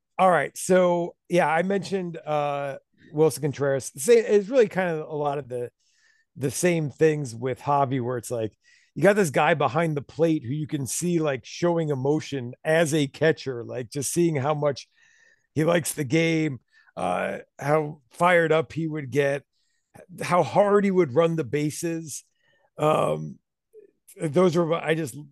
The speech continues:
love both those kids, uh, and, and what they brought to that team. And when you mentioned, you know, that Bryant was like, uh,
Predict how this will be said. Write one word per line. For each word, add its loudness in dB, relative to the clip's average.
love -2
both -4
those -8
kids, -2
uh, -4
and, -6
and -4
what 0
they 4
brought -2
to 4
that 2
team. 4
And 2
when 4
you 0
mentioned, -2
you -4
know, -6
that -2
Bryant 0
was -6
like, -2
uh, -8